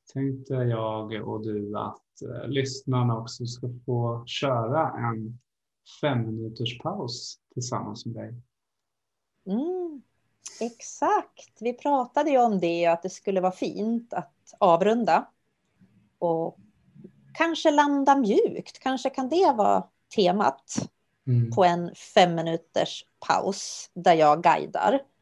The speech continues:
Speaker 2: Vad tror du, Patrik, om det?
Speaker 1: Tycker det låter som en jätte-,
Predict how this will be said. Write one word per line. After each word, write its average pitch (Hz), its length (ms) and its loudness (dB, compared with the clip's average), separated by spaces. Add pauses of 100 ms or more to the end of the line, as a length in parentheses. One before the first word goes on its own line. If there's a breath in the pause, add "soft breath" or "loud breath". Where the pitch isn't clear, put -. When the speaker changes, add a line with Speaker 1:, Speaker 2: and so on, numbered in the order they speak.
(560)
Speaker 2:
Vad 208 200 0
tror 226 140 0
du, 196 120 0
Patrik, - 640 -4
om 185 180 -4
det? 190 220 -4 (540)
Speaker 1:
Tycker 123 220 -2
det 117 60 2
låter 117 180 0
som 123 180 0
en 113 380 0
jätte-, 131 440 2